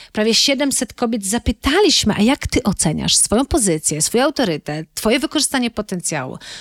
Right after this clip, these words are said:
To ogromna ilość kobiet powiedziała, jest tu naprawdę dużo roboty do zrobienia. I dlatego właśnie, kiedy sobie myślę o tych pięciu rzeczach, które mogłybyśmy się nauczyć, to chciałabym, e, ci o nich opowiedzieć, nie po to, żeby,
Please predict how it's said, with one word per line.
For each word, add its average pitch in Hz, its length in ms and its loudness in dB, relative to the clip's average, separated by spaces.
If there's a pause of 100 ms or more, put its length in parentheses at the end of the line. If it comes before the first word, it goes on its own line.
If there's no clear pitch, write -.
(100)
To - 120 -10
ogromna 214 640 2
ilość 180 300 -2
kobiet 175 260 -6
powiedziała, 165 320 -6
jest 170 220 -4
tu 180 80 -8
naprawdę 175 540 -4
dużo 220 320 2
roboty 180 360 -2 (160)
do 180 120 -4
zrobienia. 160 560 -6 (520)
I 247 60 -2
dlatego 247 540 -2
właśnie, 180 580 -2 (160)
kiedy 202 200 0
sobie 214 300 2
myślę 240 480 0
o 175 80 -4
tych - 200 -6
pięciu 247 380 0
rzeczach, 185 300 -2
które - 200 -8
mogłybyśmy 175 560 -2
się 165 140 0
nauczyć, - 540 -6 (420)
to 226 80 0
chciałabym, 226 760 2 (300)
e, 190 380 0 (440)
ci - 180 0
o 247 100 2
nich 254 240 2
opowiedzieć, 190 800 -2 (280)
nie 294 220 2
po 294 300 0
to, 226 180 2
żeby, 196 580 2